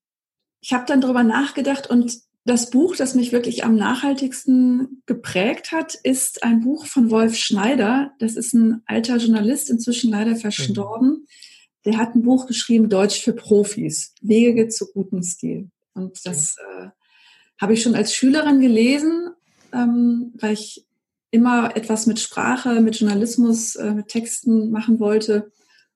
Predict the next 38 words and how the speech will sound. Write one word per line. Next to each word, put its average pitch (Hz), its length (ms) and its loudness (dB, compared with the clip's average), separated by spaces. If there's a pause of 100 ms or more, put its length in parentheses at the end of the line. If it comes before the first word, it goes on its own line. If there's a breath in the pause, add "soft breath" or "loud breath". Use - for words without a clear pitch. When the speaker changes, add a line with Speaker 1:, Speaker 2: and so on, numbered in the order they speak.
(120)
Speaker 1:
Und 190 80 -6
das 190 140 -4
ist 233 140 -2
ein 214 100 4
Buch, 226 220 2
das 208 180 -8
habe 214 120 -4
ich - 140 -10
immer 240 200 4
noch 240 140 2
im 226 80 2
Schrank 226 360 0
stehen. 247 520 -2 (420)
Da 208 100 -6
steht 233 280 0
so 226 120 2
viel 226 360 2
Wahres 240 440 -2
drin 247 240 2
und 233 100 0
auch 208 100 -2
so - 120 -10
viele 220 240 2
gute 240 280 0
Fragen, 226 460 0
wie 220 60 4
man 190 160 -2
Texte - 360 -6
beurteilen 226 520 -2
kann. 208 340 -2 (800)
Ähm, 202 480 -4 (140)
das 190 180 0
ist 240 160 0
ein, 262 60 2
<laughs> 185 440 -6
das - 100 -8
ist - 260 -2
mein, 202 360 2